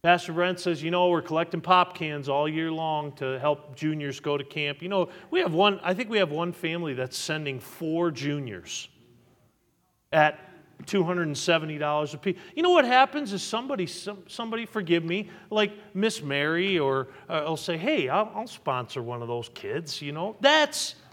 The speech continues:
that's our church. That's this generation to come. Again, it's used in verse four and verse six, that phrase, "the generation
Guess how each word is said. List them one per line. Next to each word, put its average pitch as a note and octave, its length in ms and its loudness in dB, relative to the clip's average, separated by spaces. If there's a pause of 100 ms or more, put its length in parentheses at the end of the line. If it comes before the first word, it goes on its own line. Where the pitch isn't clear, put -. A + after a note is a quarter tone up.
(120)
that's B3+ 340 4
our A#3+ 180 -2
church. - 680 -6 (1400)
That's C4+ 720 8 (960)
this A3 320 6
generation F#3+ 1040 0
to D3+ 80 -8
come. C#3 360 -2
Again, D3+ 360 6 (400)
it's C#3 180 -4
used G#3 300 4
in F#3 120 2
verse F3+ 300 6
four A#3 640 6
and D#3+ 160 0
verse E3+ 200 4
six, - 440 0
that C#3 180 0
phrase, D3+ 380 0
"the C3 160 0
generation F3 1000 0